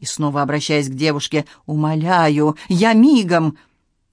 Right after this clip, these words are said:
Неожиданно Таба налетела в дверях на какого-то господина и, подняв глаза, увидела поэта Рокотова. Он спокойно смотрел на нее. «У вас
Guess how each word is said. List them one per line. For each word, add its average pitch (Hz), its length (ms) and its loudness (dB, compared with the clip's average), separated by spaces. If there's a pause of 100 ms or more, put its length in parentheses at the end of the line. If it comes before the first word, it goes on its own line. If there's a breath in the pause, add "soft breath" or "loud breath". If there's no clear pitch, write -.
(120)
Неожиданно 165 840 0
Таба 185 380 0
налетела 190 540 -2
в 180 80 -8
дверях 170 400 -2
на 208 100 -2
какого-то 175 460 -4
господина 151 800 -4 (220 loud breath)
и, 170 120 -2
подняв 156 420 -2
глаза, 170 360 0
увидела 190 420 0
поэта 214 420 -2
Рокотова. 160 640 -4 (680)
Он 147 240 -2
спокойно 151 720 -4
смотрел 196 560 -4
на 131 140 -2
нее. 131 400 -4 (440 soft breath)
«У 135 160 -12
вас 139 600 -8